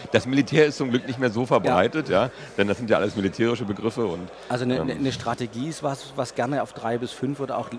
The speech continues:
Speaker 2: l-, mehr Jahre ausgelegt ist. Und eine Strategie sollte man um seine Stärken, also die halt noch verstärken, also oder auf die Stärken fokussieren. Und eine Strategie hat im Normalfall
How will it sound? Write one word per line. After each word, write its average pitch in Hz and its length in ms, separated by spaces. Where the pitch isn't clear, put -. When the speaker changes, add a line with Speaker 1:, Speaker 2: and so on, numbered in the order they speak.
Speaker 2:
l-, 107 160
mehr 120 300
Jahre 98 380
ausgelegt 110 580
ist. 147 200
Und 220 60
eine 175 100
Strategie 117 720
sollte 127 320
man 123 160
um 110 100
seine 101 240
Stärken, 104 580
also 113 220
die 123 140
halt 107 240
noch 120 240
verstärken, 135 480
also 113 140
oder 107 200
auf 113 100
die 123 100
Stärken 117 380
fokussieren. 127 840
Und 143 120
eine 127 80
Strategie 120 680
hat 151 160
im 127 140
Normalfall 104 800